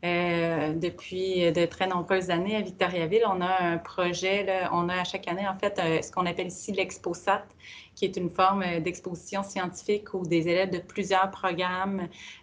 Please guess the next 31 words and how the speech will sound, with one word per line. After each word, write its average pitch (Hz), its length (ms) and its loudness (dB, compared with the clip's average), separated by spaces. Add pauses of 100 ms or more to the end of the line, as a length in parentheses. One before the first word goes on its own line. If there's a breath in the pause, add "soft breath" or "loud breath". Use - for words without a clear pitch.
euh, 165 440 2 (100)
viennent 175 300 -2
présenter 180 500 -2
le, 156 460 4
le, 151 40 -4
le 156 120 2
fruit - 200 -12
de 170 100 2
leur, 156 400 2
euh, 151 200 2
de 160 100 2
leur 160 240 2
recherche 180 460 0
et 175 60 -4
de 151 80 -4
leurs 165 180 2
travaux 165 400 -2
de 170 120 0
fin 185 200 -2
d'études. 175 680 -2 (580 loud breath)
Et, 175 300 4
euh, 165 60 2 (460)
c'est 185 300 2
vraiment 180 360 4
une, 175 520 2
une 175 200 -2
forme 196 360 2
de 180 80 2
foire 214 500 4
scientifique, - 840 -6 (540 loud breath)
euh, 175 200 -2